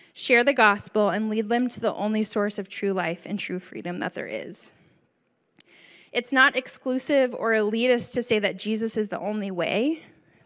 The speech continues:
but I believe that it's dishonest and deceptive to say anything to the contrary. Far too often, we approach the gospel and our faith as solely a means just to get to heaven. You know, if we can ha-, get somebody saved before they die,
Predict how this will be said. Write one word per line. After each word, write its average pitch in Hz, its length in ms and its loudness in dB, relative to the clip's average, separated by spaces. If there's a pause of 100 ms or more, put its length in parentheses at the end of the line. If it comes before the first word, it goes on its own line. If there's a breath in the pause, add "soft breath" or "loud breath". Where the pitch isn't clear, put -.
but 233 100 -4
I 233 100 4
believe 240 260 2
that 226 100 0
it's 220 200 -2
dishonest 220 800 -4 (100)
and 220 180 -8
deceptive 214 720 -2
to 214 100 0
say 202 220 -4
anything 185 380 -8
to - 100 -16
the - 80 -12
contrary. 151 680 -12 (1700 soft breath)
Far 277 280 4
too 330 160 -2
often, 240 360 2
we 262 120 2
approach 262 460 2
the - 80 0
gospel 233 520 2
and 247 120 0
our 233 120 4
faith 240 280 2
as 226 100 0
solely 381 320 2
a 370 60 2
means 277 320 0
just - 220 -4
to 240 40 -6
get 196 200 -6
to 170 80 -8
heaven. - 400 -10 (180 loud breath)
You 254 140 0
know, 254 180 4
if 240 160 -4
we 302 140 -2
can 339 200 2
ha-, 294 180 2 (100)
get 254 220 4
somebody 262 440 4
saved 254 480 0
before 247 300 0
they 233 120 4
die, 233 460 6